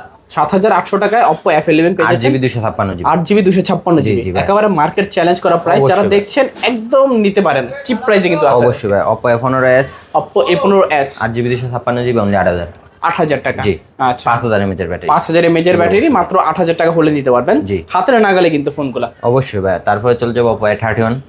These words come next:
Speaker 1: Oppo এ থার্টি ওয়ান।
Speaker 2: জি, জি ভাই।
Speaker 1: আচ্ছা, কত জিবি ভাই এটা?
Speaker 2: এটা আপনার আট দুশো ছাপ্পান্ন।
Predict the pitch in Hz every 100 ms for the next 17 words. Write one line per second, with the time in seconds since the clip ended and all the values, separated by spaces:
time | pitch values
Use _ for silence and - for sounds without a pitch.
0 | - 147 - 185 160 160 156 151 139 131
1 | 113 98 104 92 90 85 85 - - 147
2 | 147 139 151 170 214 190 185 240 - 113
3 | 110 113 117 113 104 107 110 113 117 117
4 | - 123